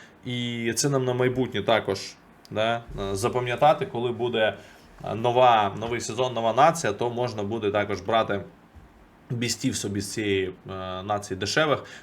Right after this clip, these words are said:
тому що тут два плейстайли, тільки-така та пінг-пас,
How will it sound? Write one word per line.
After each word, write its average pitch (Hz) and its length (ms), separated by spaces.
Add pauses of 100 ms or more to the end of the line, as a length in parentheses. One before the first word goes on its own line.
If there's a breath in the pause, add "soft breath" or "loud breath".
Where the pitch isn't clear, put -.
тому 131 240
що - 160
тут 110 300 (380 loud breath)
два 120 280
плейстайли, 127 640
тільки-така 107 600
та 104 420 (320)
пінг-пас, 123 600